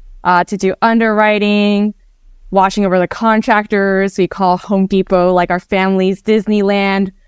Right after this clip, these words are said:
but certainly, you know, really influenced how I thought about building my own personal wealth and personal finance. Career-wise, ended up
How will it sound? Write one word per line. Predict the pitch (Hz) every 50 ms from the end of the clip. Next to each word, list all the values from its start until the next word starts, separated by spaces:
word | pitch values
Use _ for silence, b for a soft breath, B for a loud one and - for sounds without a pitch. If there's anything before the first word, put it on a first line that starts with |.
| _ - - -
but | 190 196 -
certainly, | - 240 220 220 214 208 202
you | 190
know, | 185 180 180
really | 175 202 220 262 277 -
influenced | 175 196 196 - - 214 202 196 196 -
how | - - 180 175 180 180
I | - 170 170 180
thought | - - 170 165 165
about | 170 - 170 160 151 151 156 156 - - _ - - - - - -
building | - 196 190 185 185 185 180
my | 180 170 170 -
own | - 196 196 196 196 196 196 196 196 202 - _ _ _
personal | - 185 175 - - 190 165 156 160
wealth | 233 240 226 220 220 214 208
and | 175 175
personal | - - 180 170 - 180 160 156
finance. | - - 190 190 190 185 180 175 170 185 185 - - - _ _ _ _ _
Career-wise, | - - - 247 254 262 262 247 240 226 226 226 220 - -
ended | 233 277 330
up | 330 339